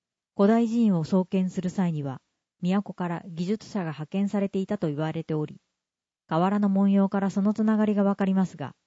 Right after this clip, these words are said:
他に例のない明石な廃寺はどのような技術者集団によって作られたのかは大きな謎です。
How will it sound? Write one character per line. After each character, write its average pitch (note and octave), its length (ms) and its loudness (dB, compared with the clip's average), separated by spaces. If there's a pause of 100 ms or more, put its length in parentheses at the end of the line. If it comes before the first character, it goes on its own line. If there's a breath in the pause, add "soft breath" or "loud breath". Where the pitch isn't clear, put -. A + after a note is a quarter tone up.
(600)
他 F#3+ 280 0
に F3+ 180 2
例 G#3 200 4
の D#3+ 140 0
な F#3 160 0
い E3+ 240 -2
明 F#3+ 180 -2
石 G#3 160 -4
な F3+ 80 0
廃 E3 280 -2
寺 E3+ 140 -2
は F3 80 0
ど G#3 120 2
の A#3 140 4
よ F#3+ 140 4
う F3+ 40 2
な F3 120 -2
技 D3+ 120 -10
術 F#3 220 -4
者 G3 140 -2
集 G3+ 240 0
団 E3+ 220 -2
に D3+ 80 -6
よ D3 80 -4
っ - 20 -10
て D#3+ 180 -8
作 - 180 -6
ら F#3 120 -2
れ F#3 100 -2
た D3+ 100 -6
の C#3+ 140 -8
か E3+ 160 -2
は C#3 140 -4 (280)
大 F#3 200 2
き E3+ 140 -10
な C3+ 120 -8
謎 C3+ 240 -6
で D3 140 -6
す。 - 180 -16